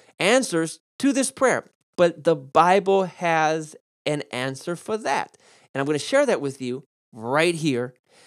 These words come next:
in James chapter five and verse number sixteen. And this is a phenomenal scripture. It is so interesting what the Greek has to say. I mean, there's some scriptures where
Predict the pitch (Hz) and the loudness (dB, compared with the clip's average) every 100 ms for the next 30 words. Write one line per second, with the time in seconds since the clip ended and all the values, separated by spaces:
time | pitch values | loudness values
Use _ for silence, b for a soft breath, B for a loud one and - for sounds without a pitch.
0 | b b 147 151 127 147 160 170 185 175 | b b -2 -2 0 2 2 0 -4 -4
1 | 170 135 117 127 - 131 131 120 131 127 | -4 -4 -4 -4 -6 -6 -6 -6 -8 -6
2 | 135 - 120 117 - 120 123 156 156 - | -6 -8 -12 -12 -8 -8 -2 -2 -2 -6
3 | 156 156 147 - 151 151 - 165 151 151 | 0 0 0 -2 0 0 -2 -2 0 -2
4 | 151 147 160 156 151 - - 156 156 - | 0 0 0 -2 -4 -6 -8 -6 -4 -6
5 | 147 - - 214 202 - 214 220 156 - | -6 -8 -4 0 0 2 -2 -2 -8 -12
6 | 113 110 _ b b b 147 151 147 151 | -12 -14 _ b b b -2 2 0 2
7 | 202 170 160 - 147 151 131 175 247 349 | 0 0 -4 -4 -6 -2 0 0 -2 -2
8 | - 214 180 147 139 135 123 127 127 | 0 -2 0 -4 -4 -6 -4 -2 -2